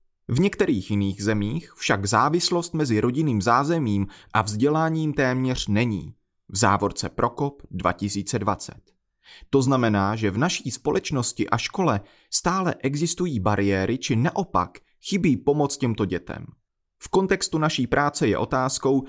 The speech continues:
jak tyto nerovnosti vnímají gymnazisté a jakou roli mohou sehrát v inkluzi svých vrstevníků. Proč a co jsme zde parafrázovali? V seminární práci jsme chtěli uvést problém,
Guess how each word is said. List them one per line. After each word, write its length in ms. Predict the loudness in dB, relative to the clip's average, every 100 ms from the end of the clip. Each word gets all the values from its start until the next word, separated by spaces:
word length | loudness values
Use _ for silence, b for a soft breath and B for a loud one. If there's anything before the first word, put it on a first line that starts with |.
| B
jak 300 | 0 0 0
tyto 260 | 0 0 2
nerovnosti 640 | 2 2 2 0 0 -2
vnímají 460 | 0 0 0 0 0
gymnazisté 840 | -2 0 0 0 -2 -2 -2 -2 -6 b b -2
a 40 | 0
jakou 420 | 2 2 4 4
roli 260 | 4 2 2
mohou 320 | 2 2 2
sehrát 500 | 0 0 2 0 -4
v 100 | -10 0
inkluzi 540 | 0 2 0 0 0
svých 300 | 0 0 0
vrstevníků. 920 | -2 -2 -4 -4 -6 -12 -14 -16 -16 _ _ _ _ _ _ _ _ _ _ _ _ _ _ _ _ 0
Proč 340 | 2 2 0 -4
a 120 | -4
co 220 | -2 -4
jsme 260 | -2 2 2
zde 180 | 2 0
parafrázovali? 920 | 2 0 0 -2 -2 -4 -6 -8 -10 _ _ _ _ _ _
V 100 | -2
seminární 580 | 2 2 4 2 2 2
práci 440 | 2 0 0 -2 -4
jsme 160 | -4
chtěli 280 | -2 0 0
uvést 440 | 2 2 2 0
problém, 540 | -2 2 2 2 -2